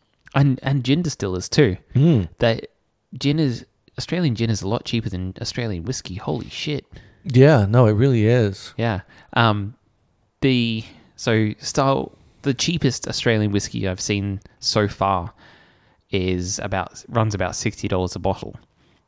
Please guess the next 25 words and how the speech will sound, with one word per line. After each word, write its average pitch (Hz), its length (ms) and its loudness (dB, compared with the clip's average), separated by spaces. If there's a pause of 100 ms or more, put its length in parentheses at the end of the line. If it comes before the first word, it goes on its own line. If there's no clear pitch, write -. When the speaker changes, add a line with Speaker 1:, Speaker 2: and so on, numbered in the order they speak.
(1160)
Speaker 2:
Now, 120 220 4
Speaker 1:
Um, - 80 -4
Speaker 2:
I, 123 420 2
I 123 180 0
guess 131 460 0
part 156 460 0
of 127 180 2
that 117 280 2
may 117 360 2
come 110 380 0
down 110 440 2
to 104 580 2 (500)
the 120 160 4
alcohol 110 420 2
percentage 104 600 0
is 107 160 0
generally 107 500 2
higher 104 500 2
in 101 140 0
whiskies 104 460 0
than 107 180 0
it 101 60 0
is 98 440 -2 (560)
in 95 220 -4
gins. 101 640 -4